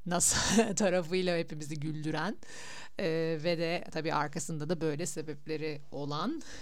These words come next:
bir karakter ve Chandler gibi bir insanı sevgiyle iyileştiren bir kişilik. E, o yüzden, e, inanılmaz seviyorum Monica'yı ben. Ve bu kadar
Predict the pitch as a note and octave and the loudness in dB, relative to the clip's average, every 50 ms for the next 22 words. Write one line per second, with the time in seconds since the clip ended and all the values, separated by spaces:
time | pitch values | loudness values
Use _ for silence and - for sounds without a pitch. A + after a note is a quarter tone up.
0 | - F#3 E3 E3 D#3 D3+ - F#3 E3 D#3+ D3+ D#3 - - G#3 A3 B3 B3+ A3+ B3+ | -6 -6 -4 -4 -4 -4 -2 -2 -2 -2 -2 -4 -2 2 6 6 6 8 6 4
1 | C4+ - - - - G3+ G3 A#3 C#4 D#4 D4 C#4+ D#4 C#4+ B3+ A3+ F3 G3+ F3 E3 | 4 4 4 4 4 4 2 2 2 2 0 2 2 4 2 2 0 -2 -2 -2
2 | F3+ E3+ D#3 F3 E3+ D3 D3 E3+ E3 D3+ - - F3 E3 D#3+ E3+ G#3+ C4+ D#4+ - | -2 -2 -2 -2 -2 -2 -4 -4 -4 -4 -4 -4 -4 -4 -2 0 0 0 -2 -4
3 | - - - - - - - F#3+ F3+ F3+ F#3 F3+ G#3 A3+ A3 G#3 G#3+ A3+ G#3 F3+ | -8 -10 -8 -6 -6 -4 -2 -2 -2 -2 -2 -2 -2 -2 0 0 0 -2 -2 -4
4 | F3 F3 F3+ F3 F3+ - - - - F#3 F#3 F#3 F3+ D#3 D3 D3 - - - - | -6 -6 -6 -4 -4 -4 -4 -4 -4 -4 -4 -4 -6 -6 -8 -10 -10 -10 -10 -10
5 | - - - - - - D#3 D#3 D3 - - - - - - D#3 E3+ A3 C4+ - | -10 -10 -10 -10 -10 -8 -8 -8 -8 -6 -4 -4 -4 -4 -4 -4 -4 -4 -4 -4
6 | - - - - - - - - - - - - F3 E3+ D#3+ - F#3+ G#3+ A3+ A#3 | -6 -10 -10 -10 -10 -10 -10 -10 -10 -8 -8 -6 -6 -6 -4 -4 -2 0 0 0
7 | G#3+ F#3 G#3 G3 F#3+ G3 F#3+ - - - - - - - - - - - - F3 | 0 -2 -2 -4 -4 -6 -6 -8 -10 -10 -10 -12 -10 -10 -10 -10 -10 -10 -8 -8
8 | E3+ E3+ E3+ E3+ E3 E3+ E3+ E3+ E3+ E3+ E3+ D#3+ - - - - - - - - | -8 -6 -6 -6 -6 -6 -6 -6 -6 -6 -6 -8 -8 -10 -10 -10 -10 -10 -10 -10
9 | - - - - - - - A3+ G#3+ A3 G#3+ G#3 G#3+ G#3 G#3 G#3 G3 C#3+ - - | -10 -10 -10 -10 -8 -2 0 2 2 2 2 2 0 0 0 0 -2 -2 -4 -4
10 | F3 D#3+ C#3+ D3 D#3 D#3 D3 D3 D3 C#3+ C#3+ C#3+ C#3 C#3+ - D3+ C#3+ C#3+ C3+ C#3 | -4 -6 -6 -6 -6 -6 -6 -4 -4 -4 -4 -4 -6 -6 -6 -6 -6 -6 -4 -4
11 | D3 D3+ F#3+ B3 - - - - - - - - - - - - - - - - | -4 -4 -6 -6 -8 -10 -10 -10 -10 -10 -10 -10 -10 -10 -10 -10 -10 -10 -10 -10
12 | - G3+ E3 D#3+ F3 F#3 F#3 F#3 F#3 F3 - - - - - - - - - - | -8 -8 -6 -4 -2 -2 0 0 0 -2 -2 -6 -8 -10 -10 -10 -10 -10 -10 -10
13 | - - - - - F3+ E3+ E3+ F3 G3 - - - - - G#3+ G3+ E3+ D3 G3 | -10 -10 -10 -10 -10 -8 -8 -6 -6 -6 -6 -8 -8 -6 -4 -4 -4 -2 -2 -2
14 | F#3+ F#3 F3+ E3+ E3+ - - - - - | 0 0 0 0 -2 -4 -4 -6 -6 -8